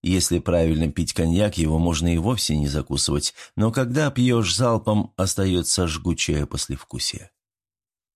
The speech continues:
"Можно к вам присоединиться?" раздался из темноты голос Уильяма Уэста. Блин, попойка тет-а-тет не удалась. Отправлять служаку из Ц Р У в Освояси было бы некультурно и недальновидно.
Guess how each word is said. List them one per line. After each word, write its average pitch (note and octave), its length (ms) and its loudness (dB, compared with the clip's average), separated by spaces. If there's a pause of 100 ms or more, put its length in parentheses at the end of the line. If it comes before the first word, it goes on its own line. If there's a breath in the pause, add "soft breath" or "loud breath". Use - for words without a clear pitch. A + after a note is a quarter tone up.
(280)
"Можно B2 520 2
к - 80 -8
вам G2 220 2
присоединиться?" F#2 1000 0 (280)
раздался D#2 560 0
из D2+ 140 0
темноты E2 440 0
голос D#2+ 420 2
Уильяма D#2 580 2
Уэста. F2 580 -4 (200)
Блин, D#2 440 -4 (500)
попойка C#3+ 560 -2
тет-а-тет A#2 680 0
не G2 140 2
удалась. D#2 600 2
Отправлять E2 580 0
служаку F#2+ 500 0
из F#2 180 2
Ц G2 120 2
Р F#2 140 2
У F#2 160 4
в E2+ 60 0
Освояси F2+ 540 2
было F2 300 2
бы F2+ 100 0
некультурно F2 760 0
и F2 200 -2
недальновидно. F2 920 -2